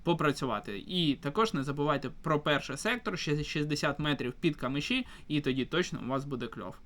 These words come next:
Далі, на другому місці у нас знаходиться особисто в моєму топі, це, е, водойма Орлан. Від Дніпра знаходиться там шістдесят сімдесят кілометрів, це спортивна водойма, там проводяться змагання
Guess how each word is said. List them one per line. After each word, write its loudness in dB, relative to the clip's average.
Далі, 8
на 0
другому 6
місці 2
у 2
нас 4
знаходиться 2
особисто 0
в -2
моєму 2
топі, 2
це, 0
е, 0
водойма 4
Орлан. 2
Від 2
Дніпра 4
знаходиться 0
там -6
шістдесят 0
сімдесят 0
кілометрів, 0
це 4
спортивна 2
водойма, 2
там 0
проводяться 0
змагання 2